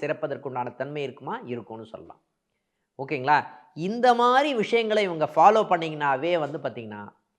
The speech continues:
இந்த ஏ எல் பி யாருக்கெல்லாம் அஸ்த நட்சத்திரமாக செல்கிறதோ, ஏ ஆர் பி அக்ஷய நட்சத்திரமாக செல்கிறதோ, அது சம்பந்தப்பட்ட நிகழ்வுகள் உங்களுக்கு சாதகமாக இருப்பதற்குண்டான தன்மை இருக்குமா? இருக்கும்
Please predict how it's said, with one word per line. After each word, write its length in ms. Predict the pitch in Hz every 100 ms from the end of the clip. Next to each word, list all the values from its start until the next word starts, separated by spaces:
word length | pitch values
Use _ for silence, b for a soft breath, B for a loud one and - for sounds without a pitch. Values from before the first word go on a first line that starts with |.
| _ -
இந்த 180 | 143 143
ஏ 180 | 143 180 208
எல் 180 | 202 156
பி 140 | 240 339 -
யாருக்கெல்லாம் 500 | 143 147 151 160 127
அஸ்த 220 | - -
நட்சத்திரமாக 640 | 254 - 170 165 143 131 120
செல்கிறதோ, 400 | 120 110 98 98 - -
ஏ 160 | 143 214
ஆர் 260 | 226 208
பி 140 | 233 240
அக்ஷய 500 | - - 180 143 143 -
நட்சத்திரமாக 680 | 131 135 160 139 139 135 131 127
செல்கிறதோ, 460 | 117 113 104 110 127 - _ _ _ _ _
அது 180 | 120 156
சம்பந்தப்பட்ட 540 | 185 226 269 202 175
நிகழ்வுகள் 440 | 165 143 147 143 139
உங்களுக்கு 260 | 131 127
சாதகமாக 580 | - 156 175 165 160 151
இருப்பதற்குண்டான 600 | 143 139 131 131 120 120
தன்மை 300 | 131 135 147
இருக்குமா? 560 | 135 117 127 165 226 _ _ -
இருக்கும் 600 | 117 127 - 113 104